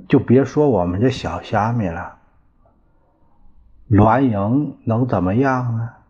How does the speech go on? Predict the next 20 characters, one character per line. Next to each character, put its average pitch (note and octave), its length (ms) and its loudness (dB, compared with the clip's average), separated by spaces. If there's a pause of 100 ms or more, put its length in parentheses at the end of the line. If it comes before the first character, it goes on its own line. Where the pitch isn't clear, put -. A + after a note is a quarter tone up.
(140)
他 - 160 -2
只 A#2+ 360 0
有 F2+ 200 0
哭， C#3 560 -2 (400)
垂 A2 460 0
泪 G2+ 340 -2
不 G2 220 0
已。” F2+ 260 -8 (1120)
栾 G#2 300 2
越 G2 180 0
说 F2 340 -2 (220)
：“我 G2+ 160 2
等 G2+ 220 -2
死 G#2 200 -8
生 A#2+ 220 2
就 A2+ 160 -2
看 - 220 -4
今 B2 240 4
夜 E3 100 4
了， A#2 80 -6